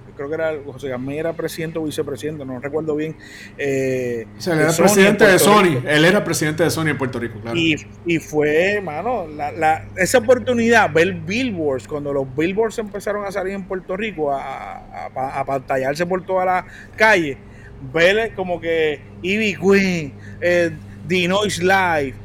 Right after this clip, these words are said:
Speaker 1: entonces, un ejemplo, yo miraba eso y decía, yo me acuerdo, Dinois Live, yo lo hice pa' negro, ese disco yo lo hice en veinticuatro horas.
Speaker 2: ¡Wow! Imagínate.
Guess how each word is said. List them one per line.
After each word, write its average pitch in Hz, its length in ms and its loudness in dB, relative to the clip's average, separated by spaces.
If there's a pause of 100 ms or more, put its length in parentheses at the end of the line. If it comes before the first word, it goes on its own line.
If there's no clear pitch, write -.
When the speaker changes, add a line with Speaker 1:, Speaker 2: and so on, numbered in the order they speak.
(240)
Speaker 1:
entonces, 175 500 -4 (200)
un 175 120 -4
ejemplo, 180 240 0
yo 156 180 0
miraba 202 400 0
eso 202 160 -4
y 175 40 -2
decía, 165 260 -4
yo 147 140 -6
me 180 80 -4
acuerdo, 190 300 -4
Dinois 156 440 -8
Live, 185 340 0 (180)
yo 151 120 0
lo 185 160 -2
hice 202 200 -6
pa' 190 160 -6
negro, 190 360 -4 (140)
ese 165 200 -6
disco 196 220 -4
yo 185 120 -2
lo 196 60 -2
hice 202 140 -6
en 190 140 -6
veinticuatro 160 840 0
horas. 156 280 0 (120)
Speaker 2:
¡Wow! 185 420 6 (560)
Imagínate. 139 340 -4